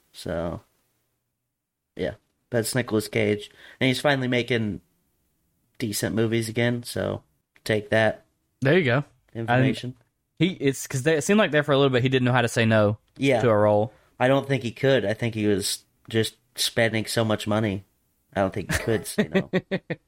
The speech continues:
Speaker 2: <laughs>
Speaker 1: Like, for real. <laughs> Like,
Speaker 2: Oh, God.
Speaker 1: yeah.
Speaker 2: <laughs> All right. The moment you've all been waiting for, the
Speaker 1: Hell
Speaker 2: Billboard
Speaker 1: yeah.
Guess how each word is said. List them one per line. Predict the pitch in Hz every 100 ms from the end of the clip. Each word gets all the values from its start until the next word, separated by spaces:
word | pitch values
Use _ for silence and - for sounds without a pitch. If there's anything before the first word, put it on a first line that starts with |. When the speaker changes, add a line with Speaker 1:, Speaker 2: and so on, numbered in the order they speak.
| 151 _ 151 -
Speaker 2:
<laughs> | 143 - 120 110 - -
Speaker 1:
Like, | 143 -
for | 135
real. | 131 131 117
<laughs> |
Like, | 147 135 - 139 151 - - - - - -
Speaker 2:
Oh, | 135 123 107 98
God. | 104 104 95 - _ -
Speaker 1:
yeah. | 110 101 107 - _ _
Speaker 2:
<laughs> | _ _ _ - - 185 - 190 - _ _ _
All | 147 160
right. | 120 113 120 _ _ _ -
The | 147 139
moment | 156 147
you've |
all | 139 143
been | 139
waiting | 143 156 151
for, | 160 156 156 143 _
the | -
Speaker 1:
Hell | 110 117 120
Speaker 2:
Billboard | 123 127
Speaker 1:
yeah. | 147 151 151